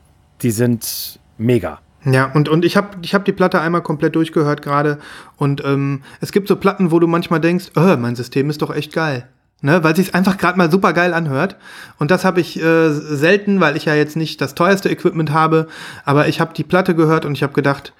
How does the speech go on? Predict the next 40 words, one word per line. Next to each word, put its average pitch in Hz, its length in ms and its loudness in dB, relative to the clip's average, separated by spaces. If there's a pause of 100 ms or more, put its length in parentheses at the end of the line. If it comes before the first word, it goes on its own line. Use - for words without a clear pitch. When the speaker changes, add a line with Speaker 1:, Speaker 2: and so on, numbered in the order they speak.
(280)
Speaker 2:
genau 156 360 4
so 151 160 2
ist 139 140 -2
es. - 260 -8 (300)
So 160 180 0
muss 165 220 0
es 147 100 -6
sein. 131 300 0
Die, 143 240 2 (260)
so 185 420 4
hört 185 180 2
sich - 180 -6
meine 165 180 0
Anlage 151 760 2 (300)
am 151 160 -2
besten 160 320 -2
an. 120 260 -4
Mehr 143 160 2
geht 135 200 0
nicht. - 280 -10 (100)
Ne? 143 260 0
Speaker 1:
Ja. 127 160 4 (260)
Speaker 2:
Und, 151 300 2
ähm, 151 380 2 (420)
das 156 240 -2
war, 160 320 2
äh, 143 600 0
richtig 208 360 2
schön, 190 240 4
richtig 190 380 0
cool 185 140 6
grad 165 320 0
und 151 360 -2
die 160 60 0
Platten 170 400 0
sind 151 400 -4 (420)
also 143 220 0
wirklich 160 520 -2 (520)
super 208 420 2
plain. 202 540 2